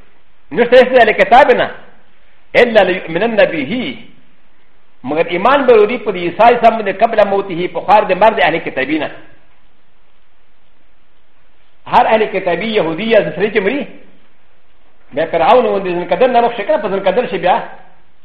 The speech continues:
عیسی علیه السلام کشف ته وشي، بیا هغه ومني کنه. ني يهود كنا، العياذ بالله كنا، خطو پتو بلي بي ايمان پر اوري. او ني نصرا بي ابن بلي، يا بلي كنا ايمان پر من اوري كنا. اگر کا پیدا نہ ورکوي،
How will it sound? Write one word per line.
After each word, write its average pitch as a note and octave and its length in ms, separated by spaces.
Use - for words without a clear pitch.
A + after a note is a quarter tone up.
عیسی E3+ 240
علیه A#3 120
السلام - 160
کشف G#3+ 320
ته G#3+ 60
وشي، A#3+ 180
بیا G#3 140
هغه G#3+ 240
ومني G#3+ 260
کنه. - 340
ني E3 100
يهود A3+ 400
كنا، C#4 380
العياذ A3+ 360
بالله A3+ 160
كنا، A3+ 240
خطو A3 280
پتو A#3 240
بلي G#3+ 200
بي F#3 100
ايمان G3+ 220
پر F3+ 140
اوري. F#3 260
او D3 100
ني A3+ 200
نصرا A3+ 340
بي G3 160
ابن F#3 280
بلي، F#3+ 200
يا F3+ 240
بلي E3+ 200
كنا E3 100
ايمان E3+ 240
پر - 60
من D3+ 180
اوري F3 240
كنا. B3+ 200
اگر D3 200
کا G#3 100
پیدا F3 280
نہ B3 80
ورکوي، C#4+ 340